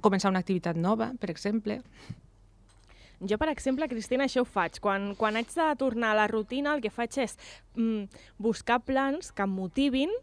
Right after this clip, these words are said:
Speaker 2: Per exemple, eh, haig de tornar a treballar, però sé que al cap de setmana faré una barbacoa amb els amics. Doncs,
Speaker 1: Molt bé.
Speaker 2: petites cosetes, això pot anar bé també, de, que et motivin a, al dia a dia.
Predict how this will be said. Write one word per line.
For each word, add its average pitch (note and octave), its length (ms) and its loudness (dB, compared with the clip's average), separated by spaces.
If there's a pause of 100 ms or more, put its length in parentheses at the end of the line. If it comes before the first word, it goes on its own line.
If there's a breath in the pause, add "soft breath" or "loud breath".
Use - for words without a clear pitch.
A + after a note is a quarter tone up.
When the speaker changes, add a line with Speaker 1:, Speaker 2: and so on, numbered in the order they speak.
Speaker 2:
Per G#3 160 2
exemple, G#3 480 0 (160)
eh, G#3+ 60 -2
haig G#3 340 0
de B3+ 100 0
tornar A#3 300 -2
a A3+ 60 0
treballar, A3+ 440 2
però B3 140 -2
sé G#3+ 160 -4
que - 80 -4
al A3+ 140 2
cap G#3+ 160 0
de A3 100 0
setmana A3 480 -2
faré G#3 300 0
una A3+ 180 0
barbacoa G3+ 500 0
amb G3 120 0
els G3 160 -2
amics. F#3+ 380 -10
Doncs, F3+ 280 -6 (100)
Speaker 1:
Molt G3 280 2
bé. F#3 100 -4
Speaker 2:
petites A#3 540 2
cosetes, C4+ 680 0
això G3+ 380 -2
pot A#3+ 160 -4
anar A3+ 180 0
bé G#3 100 0
també, G#3 380 -2
de, F#3+ 400 -2
que G#3 80 0
et G3 80 0
motivin A#3+ 560 2
a, A3 240 4 (400 loud breath)
al A3 240 6
dia G#3+ 200 4
a G3+ 40 2
dia. A3+ 340 0